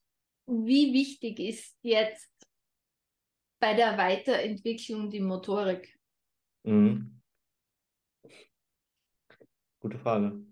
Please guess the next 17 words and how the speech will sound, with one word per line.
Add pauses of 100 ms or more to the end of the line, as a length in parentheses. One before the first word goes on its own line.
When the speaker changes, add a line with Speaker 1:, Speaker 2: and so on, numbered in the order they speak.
(140)
Speaker 2:
Kannst
du
das, (260)
äh,
beantworten? (1400)
Speaker 1:
Ich
denke, (640)
in
Anbetracht,
wie
ich (100)
vor (100)
diesem
Antibiotikum
drauf
war, (180)
Speaker 2:
Ja.